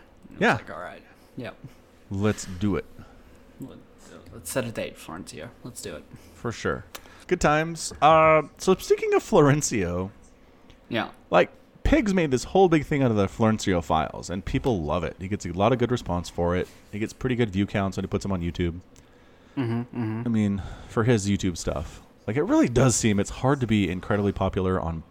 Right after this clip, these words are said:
Speaker 2: both. It's either your Twitch or your YouTube, and spanning it's hard to do.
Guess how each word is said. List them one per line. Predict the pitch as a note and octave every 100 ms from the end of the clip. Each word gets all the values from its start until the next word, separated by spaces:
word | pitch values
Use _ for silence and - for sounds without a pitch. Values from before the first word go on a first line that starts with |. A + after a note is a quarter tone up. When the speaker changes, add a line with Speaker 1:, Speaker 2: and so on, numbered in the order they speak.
| -
Speaker 2:
both. | F2+ D3 - -
It's | -
either | G#2 A2 G#2
your | F#2 F2
Twitch | - F3 -
or | A2
your | G#2 G2+
YouTube, | F#2 F#2+ - F#2 F#2
and | F2+ E2 D#2+ - - - -
spanning | - - A#2 F#2+
it's | D#2+ -
hard | F#2 E2
to | F2
do. | E2+ F#2